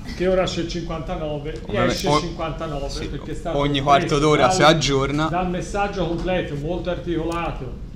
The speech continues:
Speaker 1: che arrivava da quel parcheggio dove c'era di tutto, compreso la capienza, i posti liberi, le,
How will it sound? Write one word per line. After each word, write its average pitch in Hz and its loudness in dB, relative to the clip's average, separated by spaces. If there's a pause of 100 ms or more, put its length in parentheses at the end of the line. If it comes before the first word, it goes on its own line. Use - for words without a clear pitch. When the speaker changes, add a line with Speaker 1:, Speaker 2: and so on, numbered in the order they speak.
(340)
Speaker 1:
che 151 -2
arrivava 156 -2
da 131 -8 (120)
quel 170 -2
parcheggio 160 -6
dove 143 -4
c'era 147 -6
di 131 -6
tutto, 160 -4
compreso 139 -6
la 131 -6
capienza, 143 -4
i 135 -6
posti 139 -8
liberi, 143 -6
le, 139 -6